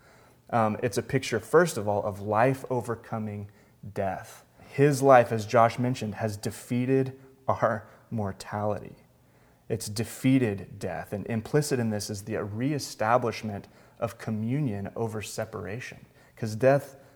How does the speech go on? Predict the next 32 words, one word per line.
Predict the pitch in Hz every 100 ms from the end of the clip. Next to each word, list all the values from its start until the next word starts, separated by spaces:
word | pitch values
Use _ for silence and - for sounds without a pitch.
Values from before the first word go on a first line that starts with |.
| _ _ -
always | 120 139 151 143
involves | 123 117 110 107 101
separation, | 104 107 101 95 98 98 101
both | 104
spiritual | - - 135 151 165 143
and | 113
physical. | 139 147 - - - - - _ _
So | -
spiritually, | 113 - 156 147 107
you | 95
think | - 123
of, | 113 101
think | - 131 131
of |
Genesis | 104 113 113 - 104
three, | - 117 95 104 _ _ _ _ _ - -
when | 110
the | 107
humans | 135 135 135 113
rebelled | 104 107 120 -
against | 95 85 -
God. | 113 101 - - _ _ _ _ -
Um, | 110 110 101 104 -
you | 110 113
saw | - 113 107 101 -
a, | 107 -
a |
separation | - - 131 131 120 107 117 123 110 107
from | 110 104
God's | 101 104 104 - -
relational | 104 104 107 113 127 113
presence. | - 123 143 - -